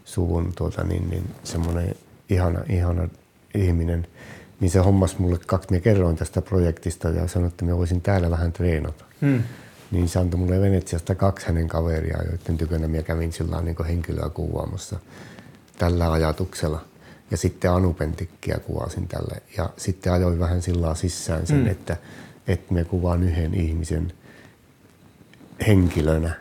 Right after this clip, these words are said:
Speaker 1: omissa oloissaan. Enkä ollenkaan sitä, että millä se on, mi-, se firmaa
Speaker 2: Hmm.
Speaker 1: tai että millä se on sen rikkauden
Speaker 2: Niin
Speaker 1: tehnyt
Speaker 2: just.
Speaker 1: tai vaurauden.
Speaker 2: Hmm.
Speaker 1: Tai, ja, ja, ja sillä lailla se syntyi.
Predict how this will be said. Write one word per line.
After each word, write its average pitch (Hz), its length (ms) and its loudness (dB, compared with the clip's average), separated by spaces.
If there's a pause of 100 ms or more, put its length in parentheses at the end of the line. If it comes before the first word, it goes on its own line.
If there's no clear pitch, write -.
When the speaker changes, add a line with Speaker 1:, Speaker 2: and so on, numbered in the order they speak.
(120)
Speaker 1:
omissa 85 480 0
oloissaan. 78 760 -4 (380)
Enkä 95 300 4
ollenkaan 85 640 2
sitä, 85 420 0 (260)
että - 260 0
millä 87 340 4
se 85 160 0
on, 85 180 0
mi-, 113 160 0
se 101 120 -8
firmaa 80 640 2
Speaker 2:
Hmm. 135 120 4
Speaker 1:
tai 87 140 6
että 85 220 0
millä 87 240 2
se 87 120 -4
on 82 80 -2
sen 82 160 -2
rikkauden 85 600 -4 (160)
Speaker 2:
Niin 127 200 4
Speaker 1:
tehnyt 104 220 4
Speaker 2:
just. 98 100 -10 (380)
Speaker 1:
tai 82 220 0
vaurauden. 82 520 -2
Speaker 2:
Hmm. 117 140 2
Speaker 1:
Tai, - 120 -8 (580)
ja, - 120 2 (180)
ja, 85 100 0 (500)
ja 95 160 0
sillä 175 220 6
lailla 87 140 6
se 92 60 -2
syntyi. 85 340 2